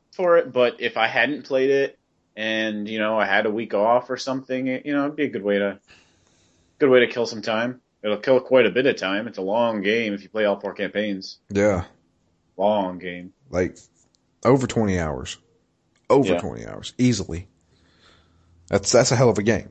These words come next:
Speaker 2: Each, each campaign is a game in and of itself. So, it's, um, I'm sure you can find it cheap if you haven't played it. Spoiler, we, we kinda spoiled the game, but whatever.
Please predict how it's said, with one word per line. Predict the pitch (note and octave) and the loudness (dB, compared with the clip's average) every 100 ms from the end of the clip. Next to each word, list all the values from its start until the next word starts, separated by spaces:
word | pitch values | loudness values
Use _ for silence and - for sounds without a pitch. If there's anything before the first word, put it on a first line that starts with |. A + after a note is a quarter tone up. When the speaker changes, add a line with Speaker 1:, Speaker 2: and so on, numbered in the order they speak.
| _ | _
Speaker 2:
Each, | F3+ F#3 - - | -2 2 0 0
each | F3+ G3 - | 0 -2 -2
campaign | - F3 D3 - D3 C3+ A#2+ | 2 2 2 0 2 2 0
is | - A#2 | -2 0
a | A#2+ | 0
game | A2 A2 A2+ G#2 | -2 -2 -2 -2
in | G2 | -4
and | F#2 F2+ | -4 -4
of | E2+ | -6
itself. | - - - - _ _ _ _ _ _ _ _ _ _ _ _ _ _ _ _ _ _ _ _ _ | -8 -8 -10 -14 _ _ _ _ _ _ _ _ _ _ _ _ _ _ _ _ _ _ _ _ _
So, | - F2+ E2 F2 - - | -4 -2 -2 -6 -16 -8
it's, | G2+ G2+ - | -6 -2 0
um, | A2+ G#2+ G#2+ G#2+ G#2+ - _ _ _ _ _ _ _ _ _ _ _ _ _ _ | 2 2 0 -4 -8 -14 _ _ _ _ _ _ _ _ _ _ _ _ _ _
I'm | F2+ | -14
sure | F2 G2+ | -8 -4
you | G2+ | -4
can | F#2+ | -2
find | A#2 A#2+ | 2 2
it | A#2 | 0
cheap | - C3+ C3+ | 0 0 0
if | A2 | -2
you | G#2 | 2
haven't | A#2 D#2+ | 2 2
played | G#2+ B2+ G#2+ | 2 2 2
it. | F#2+ - | -2 -8
Spoiler, | - - - A#2 C3 G#2 G#2 | -16 -10 0 2 4 2 2
we, | G2 G2+ | 0 -2
we | G2+ F#2+ | -2 -4
kinda | - A2+ | -2 0
spoiled | A2 - G#2+ A2+ | 0 2 4 4
the | G2+ | 2
game, | G#2+ G#2+ G2 | 0 0 0
but | F#2 | -2
whatever. | D#2+ G2 F#2 F#2 | 0 0 -2 -4